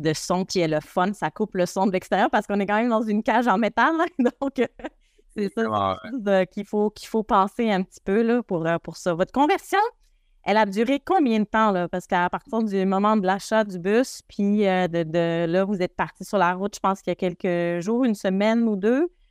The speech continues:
Speaker 2: Le, le, le bus, on l'a acquis en, en novembre deux mille vingt et un, trois semaines après qu'on soit arrivé, puis on commençait déjà à vraiment ce qu'on voulait, et cetera. Donc, on a pu cibler vraiment, euh, euh, et, euh, on a commencé à travailler dessus dès novembre.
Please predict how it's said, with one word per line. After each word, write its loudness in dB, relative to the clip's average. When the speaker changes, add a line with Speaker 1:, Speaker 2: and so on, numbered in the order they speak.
Speaker 2:
Le, -2
le, 0
le -4
bus, -6
on 0
l'a 4
acquis -2
en, 0
en -2
novembre 0
deux -6
mille -4
vingt -2
et -2
un, 0
trois -2
semaines -2
après -2
qu'on -16
soit -4
arrivé, 0
puis -12
on -20
commençait -4
déjà 4
à 2
vraiment -2
ce -8
qu'on -4
voulait, -4
et -12
cetera. -6
Donc, 0
on -10
a -4
pu -10
cibler -2
vraiment, 2
euh, -2
euh, 0
et, 0
euh, -2
on 0
a 0
commencé -2
à 2
travailler -2
dessus -4
dès -2
novembre. -2